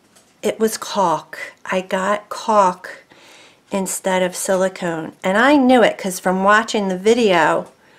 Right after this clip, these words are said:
I just knew it looked different than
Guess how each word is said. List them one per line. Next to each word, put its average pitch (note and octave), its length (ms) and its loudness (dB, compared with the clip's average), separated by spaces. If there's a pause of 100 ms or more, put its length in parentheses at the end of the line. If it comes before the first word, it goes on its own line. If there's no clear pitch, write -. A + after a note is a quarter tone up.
(480)
I F#3 100 -4
just B3+ 320 -2
knew A#3+ 280 2
it - 120 2
looked A3+ 440 -4
different - 440 -6 (800)
than F#3 480 0